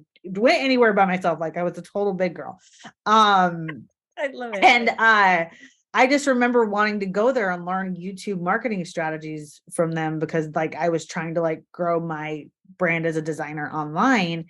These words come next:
Speaker 1: And I was like, "I'm emailing my list two times a month." And I'm like, I tried to launch a bunch of programs. Nothing really worked. And six months later,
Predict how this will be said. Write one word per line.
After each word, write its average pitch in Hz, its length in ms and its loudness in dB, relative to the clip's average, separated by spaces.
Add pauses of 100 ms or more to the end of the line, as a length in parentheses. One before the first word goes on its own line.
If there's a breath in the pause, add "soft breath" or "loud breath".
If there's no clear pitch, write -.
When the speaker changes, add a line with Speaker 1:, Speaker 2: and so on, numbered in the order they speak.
(460 loud breath)
Speaker 1:
And 180 180 0
I 175 100 4
was 175 220 4
like, 170 160 -2
"I'm 180 160 -4
emailing 277 260 2
my 254 140 4
list 220 240 0
two 226 100 -8
times 180 300 -6
a 175 60 -4
month." 285 360 0
And 175 140 -2
I'm 160 140 -6
like, 160 240 -6
I 185 100 -2
tried 254 320 0
to 285 60 -2
launch 214 300 -4
a 202 40 -8
bunch 196 180 -6
of 190 60 -14
programs. 170 460 -4
Nothing 208 260 -2
really 190 240 0
worked. 170 400 -6
And 156 240 -6 (460 loud breath)
six 302 320 -2
months 269 320 0
later, 165 720 2